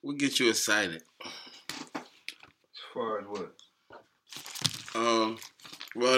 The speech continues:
Speaker 1: the reason why we was talking about this was, oh, about gifts, actually, at first. Like,
Speaker 2: Oh, okay.
Speaker 1: what can somebody get you that would get you excited?
Speaker 2: Mm-hmm.
Speaker 1: You know what I'm saying? Uh, you can, you can go first, you know.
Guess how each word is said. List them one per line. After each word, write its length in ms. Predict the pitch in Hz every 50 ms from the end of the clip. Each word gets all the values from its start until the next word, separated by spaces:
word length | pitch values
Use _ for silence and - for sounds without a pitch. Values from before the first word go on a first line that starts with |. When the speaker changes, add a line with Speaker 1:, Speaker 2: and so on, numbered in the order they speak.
| 127
Speaker 1:
the 20 | 127
reason 320 | 151 185 196 180 170 156
why 160 | 151 143 139
we 140 | 135 135 135
was 120 | 127 120 -
talking 320 | 135 123 123 120 117 104
about 180 | 104 101 90 -
this 240 | 95 92 95 92 92
was, 300 | 92 87 85 90 - - _ - - -
oh, 340 | 98 92 92 90 87 85 73 - - - - -
about 440 | 101 90 87 101 98 95 92 90 85
gifts, 360 | 92 117 123 107 - - - -
actually, 480 | 123 120 107 92 - - 101 87 82 87
at 80 | 90 -
first. 380 | - - 104 95 85 - - 92
Like, 160 | 82 78 -
Speaker 2:
Oh, 200 | - 104 104 101 -
okay. 180 | - 92 95 92 - _ _ - - _ _ _ _ _ _ _ _ - - - - - - - - - - - -
Speaker 1:
what 140 | 104 95 -
can 100 | 104 95
somebody 340 | - 92 85 82 82 82 80 80
get 220 | 101 98 92 - -
you 80 | 87 82
that 120 | 78 80
would 120 | 80 80 80
get 200 | 87 82 - 95
you 80 | 78
excited? 580 | 64 - - - 65 64 65 58 60 - - - _ _ _ - 117
Speaker 2:
Mm-hmm. 280 | 110 107 104 104 104 98 95 - - -
Speaker 1:
You 120 | - 82 85
know 60 | 87
what 80 | 87 87
I'm 60 | 85 82
saying? 460 | - - 85 82 73 76 73 - -
Uh, 340 | - 76 76 71 69 71 76 - - _ _ _ _ _ _ _ - - - - - - - - - - - - - - - - - - - - - - - - -
you 100 | - 117
can, 220 | 120 - 123 87 87
you 100 | 104 120
can 140 | 117 120 113
go 160 | 113 104 101
first, 440 | - 110 104 104 104 - - - - - - - -
you 120 | - 98 98
know. 120 | 95 92